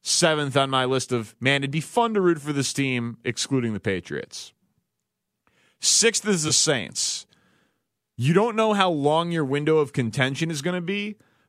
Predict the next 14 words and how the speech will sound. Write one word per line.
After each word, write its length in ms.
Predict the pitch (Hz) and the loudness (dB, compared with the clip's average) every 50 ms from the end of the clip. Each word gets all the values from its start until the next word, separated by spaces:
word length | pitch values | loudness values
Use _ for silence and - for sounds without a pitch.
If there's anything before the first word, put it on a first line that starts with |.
| _ | _
but 160 | - 147 - | -2 -2 -2
the 80 | - 143 | 0 -4
fact 460 | - - - 143 147 156 185 180 - | -6 -2 0 2 2 2 2 0 -2
that 80 | 202 208 | -4 -4
you're 240 | 190 208 185 170 165 | 0 0 2 2 2
able 240 | 165 160 160 160 | 0 0 0 0
to 80 | 147 131 | 0 0
go 340 | 127 107 123 123 127 139 151 | 0 0 0 2 2 2 0
five 480 | 135 - - - 127 113 123 127 117 | -2 -8 -2 2 2 4 4 2 2
and 80 | 117 117 | 0 0
oh 400 | 107 110 113 123 131 139 143 143 - _ _ _ | 0 0 0 0 -2 -4 -6 -10 -14 _ _ _
without 340 | 113 117 - 143 135 135 135 | -2 0 4 4 4 2 2
Drew 240 | 113 - 127 131 127 | 0 0 0 0 0
Brees 560 | 104 95 110 117 127 135 139 147 143 - - | 0 0 -2 0 0 0 0 -2 -2 -4 -8